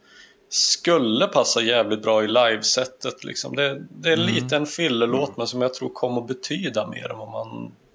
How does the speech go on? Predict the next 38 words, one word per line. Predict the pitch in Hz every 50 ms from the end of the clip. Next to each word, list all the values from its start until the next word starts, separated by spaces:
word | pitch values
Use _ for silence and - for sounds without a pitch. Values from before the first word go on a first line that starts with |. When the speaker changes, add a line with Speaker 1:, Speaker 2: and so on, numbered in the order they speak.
| _ _ _ - 156 143 123
Speaker 1:
kanske | - 123 117 - -
väntar | 113 120 120 113 - - - - - -
sig. | - - - - - - - - -
Speaker 3:
De, | - 147
de | 147
körde | - 202 190 143 107
ju | 101
den | 101 107 120
på | 123 170
turnén | 156 160 - 208 196 175 131 120 135
efter, | 151 156 151 - - - - -
men | 90 101 110
efter | 127 147 147 - - 156 127
det | 180 185
vet | 160 160 156 - - - - -
jag | 165 190
inte | 202 - 104
om | 95 90 90
de, | 90 90 87 82 80 - - - - - - - -
om | 113 120 127
den | 135 127 110 107 117
någonsin | 123 151 165 123 92 82 - - 85 87
har | 87 98
varit | - - -
med | 104 98 - 160 -
faktiskt. | - - - - - - - - - _
Speaker 1:
Nej, | - 165 160 170 180 190 196 202 202 208
alltså | 196 - - 202
tydligen, | 190 - - 214 240 190 190 190 208 214 202 190 185 175 165
eh, | - 78 - - 78 80 92 92 92 95 95 95 - - - - - - -
fiskade | 156 147 - - - 156 147 151
jag | 151 135
upp | 135 - -
att | 143 135 - - -
nittionio | - 147 147 156 156 156 - - - 156 156 160 160 151 135 131 135 147 165 170 170 - - - - - - - -
körde | - - - 151 131 120 117 120 127
och | 139 135
sen, | - - 147 135 135 131 131 131 131 127